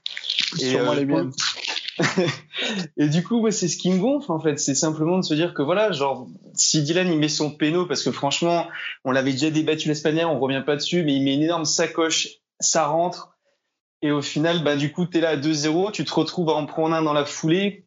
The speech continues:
Speaker 1: Pff, après, euh, le seul point positif que j'ai trouvé du match,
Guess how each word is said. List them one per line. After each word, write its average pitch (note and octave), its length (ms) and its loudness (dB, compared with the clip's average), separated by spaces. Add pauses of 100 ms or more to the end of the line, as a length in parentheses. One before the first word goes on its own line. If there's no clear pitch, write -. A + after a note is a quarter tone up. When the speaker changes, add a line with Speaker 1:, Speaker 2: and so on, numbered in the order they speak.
(140)
Speaker 1:
Pff, - 580 -2
après, F#3+ 480 2
euh, D3 440 2
le C#3 120 0
seul G3 280 0
point D#3+ 160 0
positif D#3 400 0
que - 80 0
j'ai C#3 100 2
trouvé C3+ 240 -2
du C3 120 0
match, - 480 -2